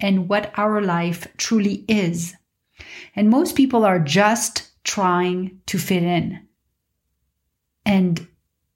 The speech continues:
just to be liked and to be accepted by others, because no one might possibly like us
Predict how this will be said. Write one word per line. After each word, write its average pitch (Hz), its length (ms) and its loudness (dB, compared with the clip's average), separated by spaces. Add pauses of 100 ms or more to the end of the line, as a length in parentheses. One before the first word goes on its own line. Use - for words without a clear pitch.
(120)
just 214 440 0
to 220 80 0
be 180 200 2
liked - 760 -2 (720)
and 202 160 0
to 226 100 0
be 190 220 2
accepted 175 880 -2
by 170 200 -2
others, - 580 -6 (560)
because 196 500 -2 (320)
no 208 300 2
one 208 340 2
might 175 280 -2
possibly 196 720 -4
like 247 340 0
us 175 440 0